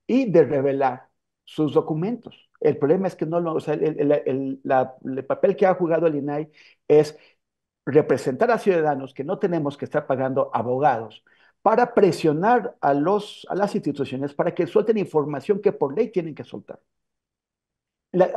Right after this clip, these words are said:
la, las, la, la naturaleza de las instituciones,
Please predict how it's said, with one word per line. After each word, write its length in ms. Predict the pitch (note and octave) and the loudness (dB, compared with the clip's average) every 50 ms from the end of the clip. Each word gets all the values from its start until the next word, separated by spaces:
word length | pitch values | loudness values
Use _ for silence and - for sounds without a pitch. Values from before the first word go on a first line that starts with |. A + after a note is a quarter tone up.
| - G3 - | 0 0 0
la, 280 | - F3 F3+ F#3 F#3 F3+ - | 2 2 2 2 2 0 -4
las, 420 | F#3 F#3 F3+ F3+ E3+ F3 - - | -2 2 4 4 2 2 -2 -8
la, 160 | - F3 E3+ E3 | -6 -6 -4 -2
la 140 | F3 F3 E3+ | 0 0 0
naturaleza 540 | F3 F3+ F3 - F#3 F#3 G#3 A3 G#3+ - G3+ | 0 0 -2 -2 0 0 0 0 -2 -4 -4
de 80 | G#3 | -4
las 200 | F#3+ E3 D#3 D3 E3+ | -4 -4 -4 -6 -6
instituciones, 720 | D#3 - D#3 - D#3+ C#3 - F#3 F#3 G3 - - _ | -6 -6 -6 -6 -6 -6 -4 -4 -4 -6 -6 -10 _